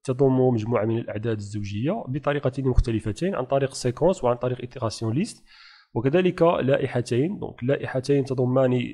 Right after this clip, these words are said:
معا، يعني هما في الحقيقة نفس اللائحة لكن عبرنا عليها بطريقتين مختلفتين. الطريقة الأولى استعملنا فيها سيكونس، والطريقة الثانية استعملنا فيها إتيراسيون،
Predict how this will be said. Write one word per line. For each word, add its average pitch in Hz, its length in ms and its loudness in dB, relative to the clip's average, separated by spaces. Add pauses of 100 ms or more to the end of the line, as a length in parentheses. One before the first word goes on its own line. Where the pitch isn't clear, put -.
(120)
معا، 117 260 2
يعني 104 440 -6
هما 120 180 -2
في 123 120 -6
الحقيقة 123 420 -10
نفس 123 220 -4
اللائحة 113 400 -4
لكن 156 240 -4
عبرنا 131 340 2
عليها 117 260 2
بطريقتين 131 500 -4
مختلفتين. 123 640 -4 (400)
الطريقة 143 300 0
الأولى 139 240 4
استعملنا 127 340 0
فيها 117 320 -2
سيكونس، 165 560 -2
والطريقة 123 360 -4
الثانية 117 220 -6
استعملنا 113 320 -4
فيها 107 240 -6
إتيراسيون، 131 640 -6